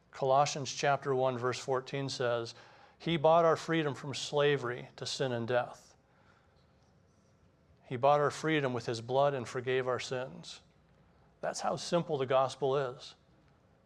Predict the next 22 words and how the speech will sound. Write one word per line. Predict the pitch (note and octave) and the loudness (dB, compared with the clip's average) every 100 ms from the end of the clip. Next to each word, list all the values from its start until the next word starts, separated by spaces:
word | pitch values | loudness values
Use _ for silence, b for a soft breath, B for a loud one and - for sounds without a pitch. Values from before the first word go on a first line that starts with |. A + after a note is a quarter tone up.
| _ _ _ _ _ _ _ | _ _ _ _ _ _ _
is | C#3 B2+ | -6 -2
that | C3 - _ _ - | -2 -4 _ _ -2
there's | - A#2+ | 0 0
no | B2 B2+ D#3+ F#3 G3 | -2 2 4 4 4
amount | D#3+ D#3+ D#3 | 4 4 2
of | C#3 | 0
time | - D#3 D#3 C3 | 0 2 2 0
that | B2+ | -2
we | C3+ C3 | -2 0
have | C3 C#3 C3+ | 2 4 4
on | C3 | 2
this | B2+ A#2+ | 0 -2
earth | C#3+ A#2+ | -2 -2
that | C3 | -2
even | C#3 D#3+ | -2 -4
if | D#3+ | -4
we | D#3 | -6
combine | C#3+ C#3 C#3 C3+ | -2 2 2 4
all | C3+ D3+ | 2 2
of | D3 | 4
our | C#3+ C#3+ | 2 2
efforts, | C3+ - A2 - | 0 -2 -6 -8